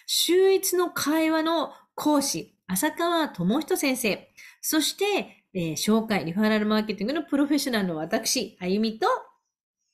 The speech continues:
さらに、一回、えー、ね、えー、を購入していただく。一回の販売で終わらず、継続して何度も何度もリピートしていただいたり、お客様に長くお付き合いしていただく。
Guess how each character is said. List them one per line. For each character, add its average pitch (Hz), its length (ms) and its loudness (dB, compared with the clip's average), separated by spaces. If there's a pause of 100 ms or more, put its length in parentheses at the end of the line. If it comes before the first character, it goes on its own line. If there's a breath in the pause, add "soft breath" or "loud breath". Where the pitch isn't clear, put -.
(180)
さ - 180 0
ら 466 140 0
に、 247 200 0 (280 loud breath)
一 320 120 4 (840)
回、 190 80 -4
え 160 560 -6
ー、 - 20 -10
ね、 285 260 -4
え 185 140 -2
ー、 180 40 0
を 175 160 -4
購 214 200 0
入 202 160 2
し 190 80 -8
て 196 80 -4
い 175 100 -2
た 160 80 -4
だ 160 120 -4
く。 - 200 -12
一 202 220 -6
回 466 320 0
の 302 40 -2
販 277 200 0
売 269 160 -2
で 247 80 -2
終 190 140 -2
わ 190 120 0
ら 185 140 0
ず、 247 320 -2 (400 loud breath)
継 403 280 2
続 403 300 0
し - 80 -2
て 392 120 -2
何 233 220 0 (180)
度 466 140 0
も 349 80 0
何 427 320 -2
度 440 100 0
も 311 120 0
リ 226 160 -2
ピ 226 120 -2
ー 220 80 -4
ト 202 100 -2
し - 80 -8
て 196 100 -2
い 185 80 -4
た 185 100 -4
だ 175 140 -2
い 170 80 -8
た 156 120 -12
り、 226 360 -2 (300 loud breath)
お 220 100 0
客 403 240 0
様 453 280 0
に 269 120 -2
長 392 300 0
く 349 120 2
お 254 100 2
付 - 200 -8
き 233 180 -2
合 190 100 0
い 160 60 -4
し - 80 -6
て - 120 -8
い 151 100 -8
た 143 100 -6
だ 143 140 -8
く。 151 300 -12